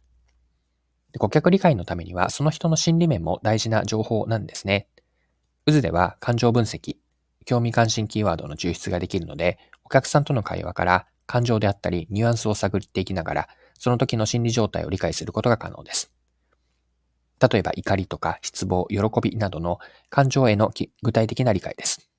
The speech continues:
で、さらにここからもう一歩踏み込み、お客さんの感情の背後にある要因まで探れるといいです。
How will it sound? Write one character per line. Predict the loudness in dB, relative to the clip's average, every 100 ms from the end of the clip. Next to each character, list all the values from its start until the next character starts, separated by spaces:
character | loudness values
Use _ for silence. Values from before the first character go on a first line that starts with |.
| _ _ _ _ _ _ _
で、 | -4
さ | 2 4
ら | 2
に | 0
こ | -4
こ | 2
か | 4
ら | 4
も | 4
う | 0
一 |
歩 | 0 -4
踏 | -4
み | -6
込 | -6
み、 | -6 -6
お | -2
客 | -2
さ | 0 0
ん |
の | 0
感 | 0 0
情 | 2 0
の |
背 | 2 2
後 | 2
に | 0
あ | -2
る | -4
要 | 0 2
因 | 2 2
ま | 2
で |
探 | 0 -2 0
れ | 0
る | 0
と | -2
い |
い | -4
で | -8
す。 | -10